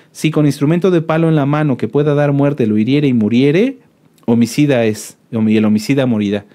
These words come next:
Si alguien golpea a otro con un palo, por ejemplo, lamentablemente ahora se ve tanto en las peleas, en las riñas, en las calles, mucha gente por ventaja golpea a otros con palos y los ma-, los mata o los hiere, eso se considera un homicidio.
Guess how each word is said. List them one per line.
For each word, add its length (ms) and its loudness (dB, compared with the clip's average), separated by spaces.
Si 240 -2
alguien 320 0
golpea 340 0
a 60 2
otro 240 0
con 160 -2
un 160 -2
palo, 520 -2
por 80 -8
ejemplo, 360 -2
lamentablemente 760 -4
ahora 260 0
se 140 -8
ve 100 0
tanto 380 -4
en 80 -4
las 180 -8
peleas, 560 -2
en 60 -8
las 200 -10
riñas, 380 -2
en 60 -8
las 180 -14
calles, 420 -4
mucha 240 -4
gente 320 -2
por 280 -2
ventaja 600 -4
golpea 380 -2
a 40 0
otros 280 -4
con 200 -10
palos 540 -4
y 80 -6
los 180 -8
ma-, 280 -2
los 240 -6
mata 400 -2
o 40 -2
los 220 -6
hiere, 400 0
eso 240 -4
se 140 -4
considera 420 -2
un 80 0
homicidio. 720 -4